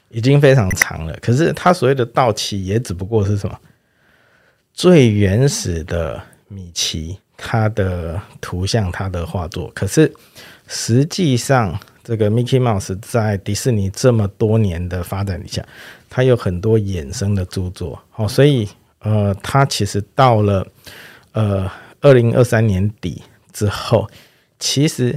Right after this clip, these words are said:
衍生的创作还是受到著作权的保护。好，迪士尼公司还是可以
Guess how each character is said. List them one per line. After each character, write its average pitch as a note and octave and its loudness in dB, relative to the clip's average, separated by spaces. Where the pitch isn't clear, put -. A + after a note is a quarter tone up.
衍 G2+ 0
生 D#3 4
的 B2 6
创 G#2 2
作 G2 2
还 F2+ -6
是 C3+ 0
受 G#2+ 2
到 G2+ 2
著 G#2 -2
作 G2 0
权 F2 -4
的 E2+ -8
保 - -6
护。 - -6
好， G#2+ -2
迪 B2+ 2
士 F3 4
尼 C3+ 4
公 A2 4
司 A#2 4
还 A2+ 0
是 C#3 4
可 B2+ 2
以 A#2+ 6